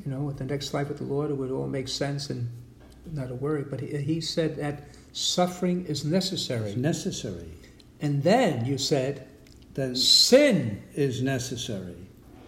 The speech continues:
Speaker 2: And all shall be well.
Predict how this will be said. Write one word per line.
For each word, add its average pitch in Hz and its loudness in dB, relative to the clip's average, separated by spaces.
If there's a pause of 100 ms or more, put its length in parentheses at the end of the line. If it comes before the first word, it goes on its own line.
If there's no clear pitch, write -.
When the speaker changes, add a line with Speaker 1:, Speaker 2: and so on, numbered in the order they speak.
(720)
Speaker 2:
And 143 0 (100)
all 160 0
shall 151 -2
be 139 -2
well. 139 -2